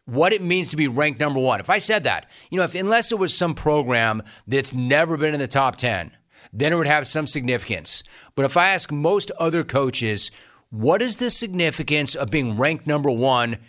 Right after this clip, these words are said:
today, January twenty-fourth?" Almost inevitably, they would say, "It's nice, but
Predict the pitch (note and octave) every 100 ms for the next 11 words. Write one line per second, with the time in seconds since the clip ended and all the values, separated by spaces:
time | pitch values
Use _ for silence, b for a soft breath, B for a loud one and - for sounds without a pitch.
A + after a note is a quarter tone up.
0 | b _ - - D3+ C3 E2+ - _ _
1 | _ _ _ _ _ _ - D3 D3 C#3+
2 | C3 C#3 B2 B2 G2+ E2 - _ _ _
3 | _ F3 A#3 A#3+ - - - F#3 E3+ G3
4 | F3 C#3 A2 G2+ F#2 F#2 - C#3+ C#3+ -
5 | D3 B2 F#2 F2+ G2+ C#3 F#2+ G2 - G2+
6 | F2 C#2